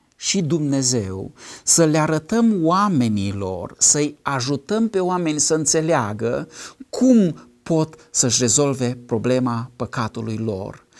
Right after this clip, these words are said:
De noi, într-un fel, de cei ce l-am cunoscut pe Dumnezeu, de cei ce suntem născuți din Dumnezeu,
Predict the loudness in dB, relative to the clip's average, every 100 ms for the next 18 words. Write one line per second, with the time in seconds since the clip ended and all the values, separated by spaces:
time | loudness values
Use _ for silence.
0 | -20 -16 -16 -12 -4 2 4 4 2 2
1 | 4 4 4 2 0 -2 -2 -2 0 -2
2 | 0 0 2 0 0 0 0 2 0 0
3 | -2 -2 -2 -4 -2 -2 0 -2 0 0
4 | 2 2 0 0 0 0 0 0 0 2
5 | 0 0 0 2 0 0 -2 -2 -2 0
6 | 2 4 2